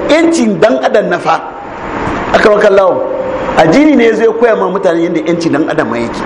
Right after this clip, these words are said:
Amma tun da musulmi, yadda manzo Allah ya wasa wan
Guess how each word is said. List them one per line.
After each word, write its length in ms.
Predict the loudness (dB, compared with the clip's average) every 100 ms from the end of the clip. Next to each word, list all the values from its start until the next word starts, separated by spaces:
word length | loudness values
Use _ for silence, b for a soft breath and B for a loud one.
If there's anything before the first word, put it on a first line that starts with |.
| -6 -6 -4 -4 2
Amma 200 | 4 4 2
tun 240 | 0 2
da 100 | 2
musulmi, 600 | 2 0 0 2 2 0 -4 -10 -12 -12 -8 -6 -2 2
yadda 240 | 4 4
manzo 200 | 4 4
Allah 160 | 2 2
ya 60 |
wasa 240 | 2 0 0
wan 140 | -2